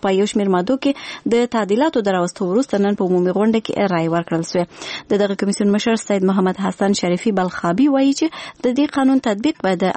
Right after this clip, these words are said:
عدالت د ټینګښت او په محابسو او توقیف ځایونو کې د ځورونې او شکنجې په مخنیوي کې اغیزمن تمام سي. اوس هم څو نړیوال خبرونه لرو، زموږ غږ له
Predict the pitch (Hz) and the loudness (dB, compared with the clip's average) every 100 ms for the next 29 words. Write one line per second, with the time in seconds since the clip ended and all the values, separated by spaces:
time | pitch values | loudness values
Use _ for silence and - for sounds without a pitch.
0 | 190 180 180 - 175 - 175 269 - - | -2 -2 -2 -4 -4 0 0 0 -2 -10
1 | - - 311 320 269 247 220 262 269 254 | -10 -2 0 2 2 2 -2 -2 -2 0
2 | 214 - 196 - 254 302 - 180 190 180 | -2 -2 -4 0 2 2 0 -2 0 0
3 | 180 175 202 277 277 269 220 214 226 - | 0 0 2 2 2 -2 -4 0 -2 0
4 | 160 - 180 175 226 - 196 196 190 151 | -2 0 -2 0 -4 -4 -6 -4 -2 -2
5 | 156 147 165 156 170 - - _ - _ | -2 -4 -4 -4 -4 -6 -8 _ -20 _
6 | _ _ _ - - - - - - - | _ _ _ -20 -20 -20 -18 -16 -16 -18
7 | - - - - - - 240 226 214 - | -20 -20 -20 -20 -10 -4 0 2 2 0
8 | 226 214 208 208 190 190 185 180 - 196 | 0 0 2 0 2 2 0 -2 -4 0
9 | 190 185 185 196 214 220 202 196 190 208 | 2 2 0 0 0 0 0 -2 -4 -2